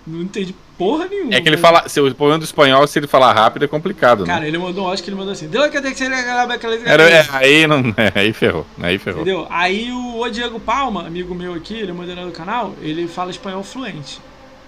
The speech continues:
Speaker 1: Fica até trocando ideia com o nego espanhol no, na Twitch. Talvez eu junte com o Di-, o Diego e chame ele, entendeu? Tô vendo isso aí. Isso aí é nego
Speaker 2: Sim.
Speaker 1: internacional.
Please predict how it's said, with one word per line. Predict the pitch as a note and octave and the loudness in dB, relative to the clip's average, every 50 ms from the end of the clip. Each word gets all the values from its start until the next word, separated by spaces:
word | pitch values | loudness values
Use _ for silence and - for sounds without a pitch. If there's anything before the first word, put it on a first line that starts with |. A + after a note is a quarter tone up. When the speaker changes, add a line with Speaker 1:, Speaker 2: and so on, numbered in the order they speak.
| - | -18
Speaker 1:
Fica | - E3 D3+ - E3+ | -16 -14 -14 -14 -14
até | - - F#3 G#3 G#3+ G3+ G3+ - - - | -12 -10 -10 -10 -10 -12 -16 -20 -16 -12
trocando | G3 G3+ G3 G3 G3 F#3+ | -12 -10 -10 -8 -10 -8
ideia | F3 D#3 F3+ F#3 - | -8 -8 -8 -8 -10
com | - F3+ | -10 -10
o | |
nego | F3+ E3 E3 | -12 -12 -12
espanhol | D3 - - F3+ E3 F3 F3+ | -14 -14 -14 -12 -12 -12 -12
no, | E3+ F3 E3+ | -12 -12 -12
na | E3+ E3+ | -14 -14
Twitch. | E3 - F#3+ E3+ D3 - - - - - - - - - - - - - - | -12 -12 -12 -12 -12 -14 -18 -20 -20 -20 -20 -20 -20 -20 -20 -20 -20 -6 -2
Talvez | G#3+ G#3+ G3 D3 F3+ G#3 G#3+ | -2 -2 0 -2 -2 -4 -4
eu | A#3 A3 | -4 -6
junte | F3 F#3 G#3+ G#3 - - | -4 -6 -8 -8 -10 -12
com | - G#3+ G#3 | -12 -10 -10
o | G#3 | -8
Di-, | - G3 | -6 -4
o | F#3 F#3+ F#3+ | -4 -4 -4
Diego | F3+ E3+ D#3+ D#3+ F3+ G3 G3 | -4 -4 -4 -4 -4 -4 -6
e | A3 | -10
chame | G3+ - - G3+ G#3 A3 | -10 -10 -10 -8 -8 -8
ele, | A3 F3 D#3+ C#3+ C#3+ | -8 -8 -8 -10 -10
entendeu? | C3+ C#3+ C#3+ C#3+ D3 D#3+ D#3 - - - _ - - - - - - - - - - | -12 -12 -12 -12 -12 -12 -14 -18 -20 -20 _ -20 -20 -20 -20 -20 -20 -20 -20 -12 -8
Tô | G3+ A#3 | -8 -6
vendo | A#3 A#3+ C4+ C#4 C#4 | -6 -6 -6 -6 -6
isso | C4 - C4+ | -6 -6 -6
aí. | A3 F#3 D3+ C3+ C3 C3+ C#3 | -8 -8 -8 -10 -12 -14 -16
Isso | - - - | -16 -14 -12
aí | E3+ F3+ A3 | -10 -10 -8
é | B3 C4 | -8 -10
nego | B3 B3 B3+ B3 | -10 -10 -10 -10
Speaker 2:
Sim. | A#3+ A3+ | -12 -4
Speaker 1:
internacional. | G3+ A#3 A3 G#3 G3+ G#3+ G#3 - G3 F3 D#3+ D#3+ D#3+ F3+ G3+ G3+ F#3+ F3+ E3+ D#3+ | -2 -2 0 0 -2 -6 -8 -10 -10 -12 -10 -8 -8 -6 -6 -6 -8 -10 -12 -12